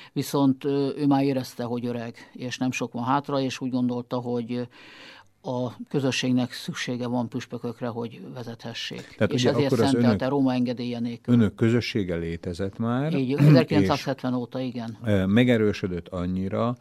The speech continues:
Speaker 2: hogy az érsek, ö, úgy gondolta, hogy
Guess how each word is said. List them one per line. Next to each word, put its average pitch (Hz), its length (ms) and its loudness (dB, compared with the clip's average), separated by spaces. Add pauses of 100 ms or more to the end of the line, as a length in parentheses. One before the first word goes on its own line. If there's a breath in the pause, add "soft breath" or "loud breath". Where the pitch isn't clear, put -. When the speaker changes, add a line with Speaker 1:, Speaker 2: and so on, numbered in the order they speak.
(200 loud breath)
Speaker 2:
hogy 117 300 4
az 87 200 -6
érsek, 98 560 -2 (420 soft breath)
ö, 90 460 2
úgy 107 240 0
gondolta, 90 640 -2
hogy 87 360 -6